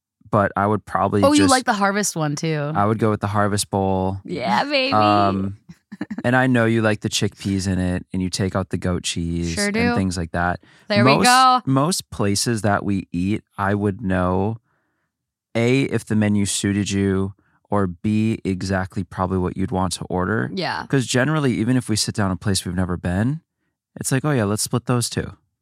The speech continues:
Speaker 1: But then also with this one, I was thinking, why is her reaction so big?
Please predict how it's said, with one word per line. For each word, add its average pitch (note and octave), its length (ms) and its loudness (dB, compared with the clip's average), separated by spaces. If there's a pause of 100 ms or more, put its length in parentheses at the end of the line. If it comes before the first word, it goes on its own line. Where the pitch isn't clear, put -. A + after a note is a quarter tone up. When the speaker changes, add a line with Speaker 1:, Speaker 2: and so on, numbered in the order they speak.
Speaker 1:
But B2+ 160 -2
then D3 160 2
also C3+ 380 0
with A#2+ 120 -2
this - 240 0
one, G#2 320 0 (220)
I A#2+ 80 2
was A#2 140 2
thinking, C3+ 360 -2
why A2+ 260 -2
is C#3+ 180 -2
her A#2 160 -4
reaction F#2+ 840 -2 (640)
so A#2 420 2
big? F#2 500 -2